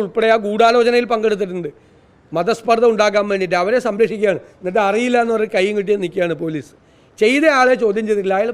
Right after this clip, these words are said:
പറയുന്നില്ലെന്ന് പോലീസ് പറയുകയാണ്, അയാൾ പറയുന്നില്ലെന്ന്. ഇതെന്തിനാ ഉണ്ടാക്കിയെന്ന് അയാൾ പറയുന്നില്ലെന്ന്. ചെയ്ത ആളെ വരെ അറിയാലോ,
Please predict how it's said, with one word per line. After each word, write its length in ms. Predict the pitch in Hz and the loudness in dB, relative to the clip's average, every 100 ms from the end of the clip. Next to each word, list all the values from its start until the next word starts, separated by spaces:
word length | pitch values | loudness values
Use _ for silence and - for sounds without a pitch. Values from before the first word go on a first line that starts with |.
| 226 | -4
പറയുന്നില്ലെന്ന് 520 | 185 190 202 170 131 _ _ - | -6 -6 -6 -8 -10 _ _ -8
പോലീസ് 240 | 175 190 226 | -4 0 0
പറയുകയാണ്, 280 | 196 165 120 - _ 160 | 0 -2 -4 -16 _ -8
അയാൾ 140 | 214 233 | -6 -6
പറയുന്നില്ലെന്ന്. 520 | 190 185 208 180 127 - _ _ _ _ _ _ _ _ _ 170 | -4 -4 -2 -4 -4 -10 _ _ _ _ _ _ _ _ _ -8
ഇതെന്തിനാ 320 | 175 202 226 | -4 -2 -2
ഉണ്ടാക്കിയെന്ന് 400 | 202 208 208 226 220 | 0 -2 0 0 2
അയാൾ 120 | 208 233 | 4 2
പറയുന്നില്ലെന്ന്. 560 | 208 214 220 214 160 113 _ - | 2 0 0 0 -2 -4 _ -6
ചെയ്ത 220 | 180 208 240 | -2 2 2
ആളെ 140 | 240 247 | 4 4
വരെ 120 | 247 254 | 4 2
അറിയാലോ, 320 | 247 254 262 | 2 2 0